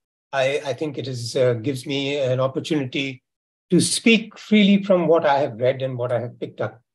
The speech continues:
Uh, I'm grateful to Ambassador Sarkis for having introduced the definitional part of multilateralism, which takes at least one minute out of my presentation,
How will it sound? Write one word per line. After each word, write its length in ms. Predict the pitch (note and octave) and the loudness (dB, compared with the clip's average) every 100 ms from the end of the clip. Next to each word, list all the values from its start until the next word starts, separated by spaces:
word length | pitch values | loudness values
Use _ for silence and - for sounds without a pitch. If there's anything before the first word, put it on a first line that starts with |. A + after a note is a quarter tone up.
| _ _ _ _ _ - | _ _ _ _ _ -6
Uh, 200 | C#3 D3 | -2 0
I'm 540 | D3+ E3 F3+ F3 D3+ B2+ _ | 4 4 6 2 -2 -8 _
grateful 680 | F#3+ G3+ A3 B3 G#3+ F3+ A#2+ - | 2 2 2 2 4 2 -2 -10
to 340 | - D#3 D3+ D3+ | -8 -8 -8 -8
Ambassador 460 | C#3 C#3+ B2+ D3+ | -2 -2 -2 -8
Sarkis 640 | A#2+ D#3 C3 F3 D#3+ - - - | -4 -2 0 -2 -2 -6 -10 -2
for 120 | C#3 | 0
having 420 | C#3 C#3+ D3+ D3 - | 0 -4 -6 -10 -10
introduced 720 | D3+ D3+ E3+ E3+ G#3+ - - - | -8 -4 2 4 4 2 -8 -10
the 220 | D3+ C3 | -8 -2
definitional 840 | D#3 D3+ G#3+ G#3+ - F#3+ F3 E3 D#3+ | 0 4 4 4 2 2 2 0 -2
part 320 | C#3+ C3+ E3+ | -2 -2 -4
of 260 | C#3 C3 - | -6 -8 -6
multilateralism, 880 | C#3 C3 C#3+ C3+ C3 C3+ C#3 F3 D#3+ | -6 -4 0 0 0 -2 -2 -4 -4
which 300 | C3+ - - _ _ _ _ | -6 -8 -14 _ _ _ _
takes 500 | D#3 D3+ - - - - - | -4 -2 -6 -8 -10 -6 -4
at 140 | - | 0
least 180 | F#3+ F3 | 0 4
one 240 | D#3+ F3+ | 4 6
minute 240 | E3 D#3+ D3 | 6 4 2
out 160 | C#3+ | 0
of 80 | C3 | -2
my 200 | B2+ D#3+ | 0 0
presentation, 840 | F3 B2+ A#2+ B2 A#2+ - D#3+ F3 | 0 -6 -6 -8 -8 -4 -4 -6